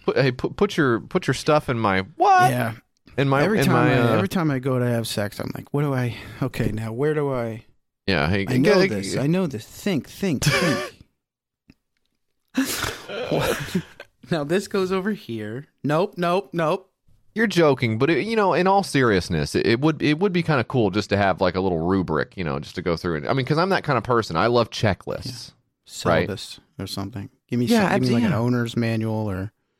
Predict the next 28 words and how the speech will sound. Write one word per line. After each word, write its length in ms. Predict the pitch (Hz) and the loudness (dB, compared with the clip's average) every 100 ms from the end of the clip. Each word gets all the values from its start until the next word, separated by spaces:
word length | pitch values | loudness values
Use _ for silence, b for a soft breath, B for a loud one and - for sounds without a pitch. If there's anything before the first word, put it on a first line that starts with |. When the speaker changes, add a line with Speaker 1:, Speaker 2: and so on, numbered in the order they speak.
| _ _ _ _ | _ _ _ _
Speaker 1:
Oh 200 | 92 95 | 2 4
boy, 320 | 87 82 87 90 | 4 2 2 4
dude, 220 | 95 95 | 0 -2
Speaker 2:
the, 200 | - 135 | -4 0
Speaker 1:
please 120 | 110 | 2
don't 160 | 107 110 | 2 2
make 140 | 113 | 2
it 60 | 117 | 2
Speaker 2:
the 60 | |
Speaker 1:
one 80 | 113 | 4
of 40 | 107 | 4
those 180 | 101 | 2
ikea 500 | 101 95 - 156 123 | 2 0 0 2 2
ones 300 | 90 82 82 | 2 0 0
with 120 | 104 104 | 0 0
the 80 | |
guy 140 | 104 127 | 2 4
Speaker 2:
<laughs> 20 | |
The 40 | |
Speaker 1:
scratching 400 | - 165 156 165 | 4 4 4 4
Speaker 2:
ikea 40 | 208 | 4
Speaker 1:
his 140 | 117 | 4
Speaker 2:
guy 180 | 156 151 | 4 4
Speaker 1:
head. 120 | 175 | 4
Speaker 2:
scratching 380 | 175 - 170 180 | 2 0 0 2
his 80 | 277 | 4
Speaker 1:
Oh, 560 | 277 277 269 269 285 | 6 6 6 6 4
Speaker 2:
head. 100 | 156 | 0